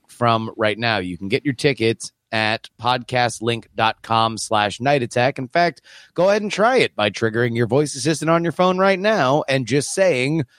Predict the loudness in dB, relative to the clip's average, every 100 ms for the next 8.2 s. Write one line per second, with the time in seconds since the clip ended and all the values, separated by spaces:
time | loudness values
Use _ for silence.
0 | _ -2 2 2 0 0 2 2 -2 -6
1 | 0 0 -2 _ 0 0 0 -6 -4 -2
2 | -4 -4 -4 -4 0 2 2 -2 -10 -12
3 | _ 0 0 -4 _ _ _ _ _ _
4 | 2 4 4 2 2 0 0 0 0 0
5 | -2 -4 -2 -4 -2 -2 -4 -8 -6 -6
6 | -6 -6 -4 -4 -4 -6 0 0 0 0
7 | 0 0 -2 -2 -6 -6 0 2 4 2
8 | 2